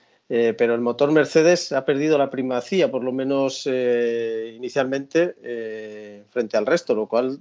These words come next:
de nuevo es una noticia porque es el motor que ha dominado la Fórmula uno desde el año dos mil catorce.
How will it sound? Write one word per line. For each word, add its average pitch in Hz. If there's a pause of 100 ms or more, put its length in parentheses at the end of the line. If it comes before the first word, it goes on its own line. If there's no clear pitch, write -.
de 117
nuevo 143
es -
una 135
noticia 143
porque 123
es 123
el 135
motor 135
que -
ha 127
dominado 127
la 127
Fórmula 127
uno 143
desde 123
el 113
año 139
dos 120
mil 139
catorce. 147